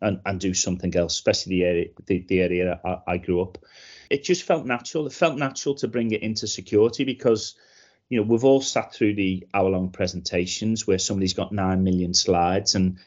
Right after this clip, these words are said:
wants to read every word off every slide. You know, I'm like, "I'm not an idiot. I can read the slides myself, you know. I,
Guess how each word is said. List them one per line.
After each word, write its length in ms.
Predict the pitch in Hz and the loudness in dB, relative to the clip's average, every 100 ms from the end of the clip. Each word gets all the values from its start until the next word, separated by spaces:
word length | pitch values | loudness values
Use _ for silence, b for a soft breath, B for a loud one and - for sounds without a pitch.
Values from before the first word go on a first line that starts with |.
| B B | B B
wants 440 | 107 110 107 - - | 2 4 2 -4 -2
to 140 | - | 0
read 300 | 95 98 95 | 2 2 2
every 400 | 101 98 98 95 | 2 0 0 0
word 320 | 92 92 98 | 4 4 4
off 180 | 113 - | 2 2
every 260 | 104 87 92 | 0 0 -4
slide. 380 | - 87 87 - | -2 -2 -2 0
You 60 | |
know, 60 | 120 | 0
I'm 60 | |
like, 180 | 117 117 _ b b - | 0 -4 _ b b -6
"I'm 140 | 156 | -4
not 100 | - | 0
an 80 | 139 | 2
idiot. 320 | 156 180 143 | 4 4 0
I 60 | 110 | -4
can 180 | 139 | -2
read 220 | 139 185 185 | 0 0 -2
the 60 | |
slides 400 | - 175 160 156 | -4 -2 -2 -4
myself, 500 | 123 - 113 135 - | -6 -2 -2 -2 -6
you 80 | 113 | -4
know. 160 | 98 95 | -2 0
I, 160 | 113 | -2